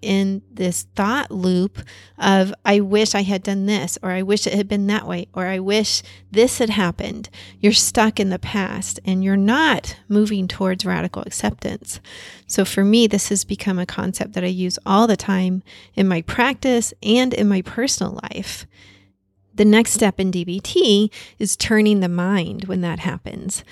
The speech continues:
So it's accepting that something happened and then turning the mind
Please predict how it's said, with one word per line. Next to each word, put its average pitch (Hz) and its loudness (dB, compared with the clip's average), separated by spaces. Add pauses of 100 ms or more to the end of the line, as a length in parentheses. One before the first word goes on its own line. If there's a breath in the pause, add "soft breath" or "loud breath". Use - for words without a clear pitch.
(240 loud breath)
So 202 4
it's 196 -2
accepting 196 2
that 170 -4
something 196 -2
happened 180 -2
and 185 -2
then 180 -2
turning 180 -6
the 170 -4
mind 170 -8